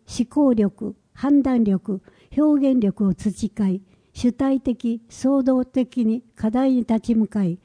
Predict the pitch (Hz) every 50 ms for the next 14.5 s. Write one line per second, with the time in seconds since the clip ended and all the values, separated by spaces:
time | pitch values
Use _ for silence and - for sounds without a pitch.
0 | _ _ _ _ _ _ - 214 233 262 269 302 294 285 - - 208 147 170 240
1 | 226 220 208 196 180 180 185 170 - - 202 190 - _ _ _ _ _ - 220
2 | 254 254 - - 330 302 277 277 262 254 247 - 262 226 233 226 - - _ _
3 | - 302 294 - 311 277 269 269 269 262 254 - 247 - - 208 196 185 180 -
4 | - 202 196 208 - - 247 196 - - 208 - - 220 196 190 180 - - 190
5 | 175 180 - - _ _ _ _ _ _ _ _ _ _ _ _ _ _ _ _
6 | _ _ _ _ _ _ _ _ _ _ 277 302 302 285 302 285 _ _ _ _
7 | - _ - 311 330 320 320 294 - - 285 - - 285 - - 311 294 226 202
8 | 196 190 190 185 185 - 196 190 196 - _ _ _ _ _ _ _ _ _ -
9 | 226 214 - 294 330 - - 294 247 208 226 196 202 202 185 - 233 226 262 269
10 | 277 262 - 254 208 - 226 196 196 - 190 - _ _ _ _ _ - 240 262
11 | 277 269 285 262 - - - - 262 254 240 - 240 226 202 196 196 185 175 175
12 | - - - _ _ _ _ _ _ _ _ _ _ _ _ _ _ _ _ _
13 | _ _ _ _ _ _ _ - 277 285 - - - - 269 240 208 180 - 220
14 | 220 - - 208 190 185 175 - - 226